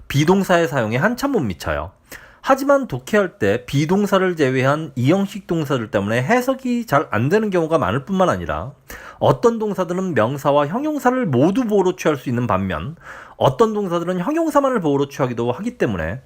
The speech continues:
사용하기에 대단히 까다롭습니다. 하지만 이러한 내용들을 한 번에 암기하려고 하면 서로 뒤섞여서 혼동되고 엄청 힘만 들게 됩니다.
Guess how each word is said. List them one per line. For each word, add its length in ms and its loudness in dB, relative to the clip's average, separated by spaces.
사용하기에 580 2
대단히 360 0
까다롭습니다. 840 -2
하지만 360 2
이러한 400 2
내용들을 400 -4
한 220 -6
번에 200 2
암기하려고 580 2
하면 340 -4
서로 300 0
뒤섞여서 540 -2
혼동되고 800 0
엄청 380 0
힘만 340 2
들게 220 0
됩니다. 460 -6